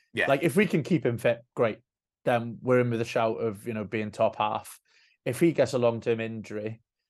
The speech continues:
Speaker 1: Or another
Speaker 2: we're
Speaker 1: suspension.
Speaker 2: or another suspension. I did enjoy his celebration of saying, like, I, what was it? Saying, "I'm back." He did the whole
Speaker 1: Yeah.
Speaker 2: Ken Zahor, didn't he?
Speaker 1: Yeah, exactly. So we expect him not to score another goal this season.
Speaker 2: <laughs> But it ju-, yeah, he's,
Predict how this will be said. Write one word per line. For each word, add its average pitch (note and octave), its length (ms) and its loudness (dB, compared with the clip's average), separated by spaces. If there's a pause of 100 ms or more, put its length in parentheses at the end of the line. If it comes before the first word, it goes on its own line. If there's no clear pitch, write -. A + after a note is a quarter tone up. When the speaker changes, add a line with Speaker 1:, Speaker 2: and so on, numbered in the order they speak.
(160)
Speaker 1:
Or G2+ 200 2
another G2 200 2
Speaker 2:
we're A#2 80 6
Speaker 1:
suspension. F#2+ 600 -4 (260)
Speaker 2:
or C#3 160 4
another B2+ 240 2
suspension. A2+ 760 -2 (280)
I C#3 120 6
did D3 200 4
enjoy B2 280 2
his A2+ 100 0
celebration G#2+ 640 -4
of G2+ 160 -8
saying, G#2 200 -4
like, G2 240 -6
I, A2 200 -6
what C3 140 0
was C#3 120 -2
it? D#3+ 200 2 (120)
Saying, D#3+ 260 -2
"I'm C#3 200 0
back." D#3 420 -4 (240)
He C#3+ 80 -2
did C3 160 -2
the B2+ 60 2
whole C#3+ 120 4
Speaker 1:
Yeah. - 60 2
Speaker 2:
Ken C#3 280 -2
Zahor, B2 420 0
didn't G#2+ 220 -10
he? D3 180 -10
Speaker 1:
Yeah, A#2 220 6
exactly. A2+ 340 0
So A2+ 280 2 (120)
we B2 120 2
expect B2 300 -2
him A2+ 60 -8
not A#2 120 -2
to - 60 -8
score A#2+ 180 -2
another A2+ 180 -2
goal A2+ 160 -2
this A2 140 -4
season. A2 320 -6 (160)
Speaker 2:
<laughs> - 800 0
But F3+ 280 4
it D3 120 -4
ju-, F#3 140 4
yeah, D3+ 200 4
he's, C#3 380 -6